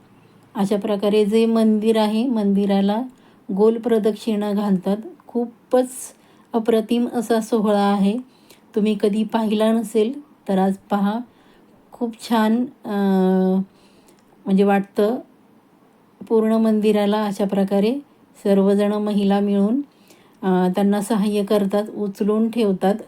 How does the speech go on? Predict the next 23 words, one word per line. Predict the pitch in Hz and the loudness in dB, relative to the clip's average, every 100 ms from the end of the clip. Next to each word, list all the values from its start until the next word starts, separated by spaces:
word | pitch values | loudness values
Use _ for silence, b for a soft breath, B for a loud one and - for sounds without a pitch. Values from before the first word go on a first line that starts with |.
| - | -6
कारण | 196 190 | -2 -2
चालत | 190 214 202 208 202 | 0 0 0 0 0
जायचं | 214 196 208 | -2 0 -4
नसतं. | 208 214 - 220 294 B B B B _ - | -4 -8 -6 -6 -6 B B B B _ -14
फक्त | 196 208 | -8 -4
अशी | 208 202 | -4 -2
गोल, | 196 196 202 220 | 0 2 2 -2
अं, | - 208 196 185 185 180 185 190 - b b b b _ _ _ _ _ _ _ _ _ _ _ _ _ _ _ _ _ | -8 -2 0 2 0 0 0 -2 -6 b b b b _ _ _ _ _ _ _ _ _ _ _ _ _ _ _ _ _
लोटांगण | 202 202 190 208 208 214 220 | 0 2 2 0 0 0 2
घ्यायचं | 226 190 190 | 2 2 0
असतं. | 196 - 202 | 0 0 2
म्हणजे | 196 185 202 - | 2 2 2 0
मा-, | 202 202 190 | -2 2 2
लोटांगण | 180 180 202 202 202 | 2 0 0 -2 -2
तुम्हाला | 208 208 214 | -4 -2 0
माहितीच | 226 202 202 208 | 0 0 -2 -4
असेल. | 202 202 269 - b b b _ _ - | -2 -2 -4 -8 b b b _ _ -4
हे | 190 | -2
बघा, | 185 190 | 0 0
मंदिराच्या | 196 202 196 196 196 202 | 2 2 4 4 2 2
बाहेर | 196 202 202 196 - | 0 2 2 0 -6
आले | 214 190 190 | -2 0 0
सर्वजण. | 220 196 185 185 | 0 2 2 2